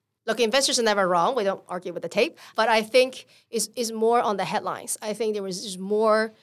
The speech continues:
um, headlines on, on macro and geopolitics. And, you know, there was a really old saying amongst the trading, amongst the traders on the trading floor that says,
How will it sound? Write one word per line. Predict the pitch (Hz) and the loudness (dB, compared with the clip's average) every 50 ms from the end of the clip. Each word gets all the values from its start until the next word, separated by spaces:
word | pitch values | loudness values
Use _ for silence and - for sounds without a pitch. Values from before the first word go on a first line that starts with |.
| _ _ _ _ _ _ _ _ - | _ _ _ _ _ _ _ _ -2
um, | 220 208 196 185 175 - | -2 0 0 0 -2 -4
headlines | - - - 240 226 226 208 196 202 202 190 | -4 0 0 0 2 2 2 2 2 0 -2
on, | 208 185 180 180 180 | -2 -2 -2 -4 -4
on | - 185 190 190 | -6 -6 -4 -4
macro | 190 175 180 180 - - - 196 185 190 190 190 190 - | -4 -4 -4 -6 -8 -6 -6 -6 -4 -4 -6 -6 -8 -8
and | - 196 196 196 | -8 -8 -6 -6
geopolitics. | - 208 196 180 175 - 185 185 180 180 175 - 180 170 170 - - - - - - | -4 -2 -2 -2 -2 0 0 0 0 -2 -2 -4 -6 -8 -4 -2 -2 -2 -2 -2 -4
And, | 196 196 185 185 180 170 185 185 - - _ _ _ _ _ | -6 -6 -6 -6 -8 -8 -8 -10 -12 -14 _ _ _ _ _
you | _ 185 | _ -2
know, | 190 190 | -2 0
there | 185 202 | 0 0
was | 202 196 226 | 0 0 0
a | 208 | -2
really | 196 214 240 233 220 | 0 -2 -2 -2 -2
old | - - 208 202 208 208 | -2 0 0 0 2 2
saying | - - 208 196 190 185 175 170 175 | 0 0 2 0 0 0 -2 -2 -4
amongst | 185 175 180 175 175 170 - | -4 -4 -4 -4 -4 -6 -8
the | 190 | -14
trading, | 185 - - 190 190 185 170 165 - - - | -16 -8 -8 -6 -6 -4 -6 -8 -8 -10 -10
amongst | - 185 185 185 190 185 - | -8 -4 -2 -2 -2 -2 -4
the | 190 | -6
traders | 185 - - 202 196 185 185 180 - 185 - - - | -6 -2 -2 0 -2 0 -2 -4 -6 -2 -2 -2 -2
on | - 175 | -4 -8
the | 170 170 | -8 -8
trading | - - 254 294 269 226 | -2 0 0 2 2 0
floor | - - 175 160 165 170 | 0 -2 -6 -6 -6 -6
that | - 175 180 175 | -4 -6 -6 -4
says, | - 202 180 180 185 185 | -4 -2 -2 -2 -4 -6